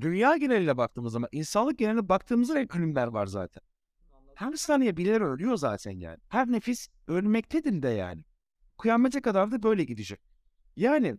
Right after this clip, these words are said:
nasıl ki ismi failler ve özneler devamlılık ve süreklilik arz ediyorsa Arap dil felsefesinde,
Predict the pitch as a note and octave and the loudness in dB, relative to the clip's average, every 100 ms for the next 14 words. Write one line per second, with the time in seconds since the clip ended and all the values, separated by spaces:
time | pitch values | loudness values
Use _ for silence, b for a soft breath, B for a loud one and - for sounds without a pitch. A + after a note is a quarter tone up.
0 | - F#3+ - D4 - E3 - G#3+ - G3 | -6 -6 -4 -6 -4 -6 -6 -8 0 2
1 | G#3 G#3 B3+ A#3 G3 C3+ C#3 D#3 D#3 A#2+ | 2 2 0 0 -2 -4 -2 0 0 -2
2 | - _ _ _ _ _ _ A2+ D3 F3+ | -8 _ _ _ _ _ _ 0 2 2
3 | G3 A3+ A#3+ G3 - E3 E3+ F#3+ A3+ D3+ | 2 0 -2 -4 -4 -6 -4 -2 0 0
4 | D3+ D#3+ G3 G#3+ - F3+ - C3+ - D3 | 0 -2 -2 -2 -2 -4 -2 -4 -4 -6
5 | D3 C3 A#2 A2+ G#2+ - G2+ | -4 -2 -2 -4 -8 -8 -10